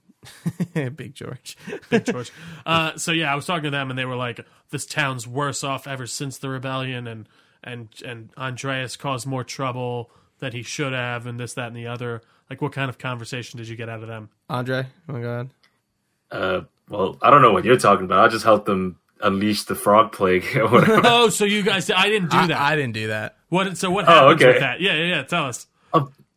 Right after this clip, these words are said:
Speaker 3: ah, th-, nothing happens. You,
Speaker 2: Really?
Speaker 3: you help them.
Speaker 1: Oh,
Speaker 3: Yeah,
Speaker 1: no, wait.
Speaker 3: but
Speaker 1: No,
Speaker 3: I don't
Speaker 1: I, I think I did help them, but yeah, nothing happens.
Speaker 2: Yeah, I decided not to. I was like, they told me the whole plan, and then they, I had the option to tattletale on them too, but I didn't 'cause I, I'm respectable.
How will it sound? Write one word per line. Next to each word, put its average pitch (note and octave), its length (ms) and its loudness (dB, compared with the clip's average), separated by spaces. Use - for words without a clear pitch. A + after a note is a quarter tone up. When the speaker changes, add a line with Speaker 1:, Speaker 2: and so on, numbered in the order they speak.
Speaker 3:
ah, - 240 -4
th-, C3 120 -4
nothing C3+ 260 4
happens. E3 520 0
You, C3 160 4
Speaker 2:
Really? E3 260 4
Speaker 3:
you B2 140 6
help F3 260 4
them. G2+ 300 0
Speaker 1:
Oh, D4+ 80 8
Speaker 3:
Yeah, E4+ 60 8
Speaker 1:
no, F4+ 180 8
wait. D#4 240 4
Speaker 3:
but - 60 -16
Speaker 1:
No, C#4 180 6
Speaker 3:
I A#3 140 6
don't - 120 -8
Speaker 1:
I, A3+ 80 0
I - 20 2
think E4 180 0
I F4 80 4
did A3 300 0
help D3 220 0
them, A#2+ 200 -4
but C3+ 220 -4
yeah, G#3+ 180 2
nothing F3 260 -2
happens. F#3+ 600 -4
Speaker 2:
Yeah, E3+ 140 4
I F3 60 2
decided F3+ 440 -2
not C#3+ 260 -2
to. B2+ 260 -4
I D3 160 -2
was D3+ 120 -2
like, D3+ 140 -2
they D#3+ 100 -2
told D#3+ 220 -4
me D#3+ 60 -4
the D3+ 60 -4
whole D3 100 -4
plan, D3 440 -6
and C#3 160 -6
then C#3 260 -6
they, C3+ 120 -6
I C3+ 180 -2
had C3+ 180 -4
the C3+ 80 -2
option C3+ 300 -4
to A#2+ 60 -8
tattletale B2+ 520 -6
on B2 160 -8
them A#2 100 -10
too, B2+ 280 -8
but E3 100 0
I C#3+ 80 0
didn't A#2+ 260 -6
'cause B2 180 -12
I, A#2+ 180 -6
I'm B2+ 200 -12
respectable. A2+ 480 -10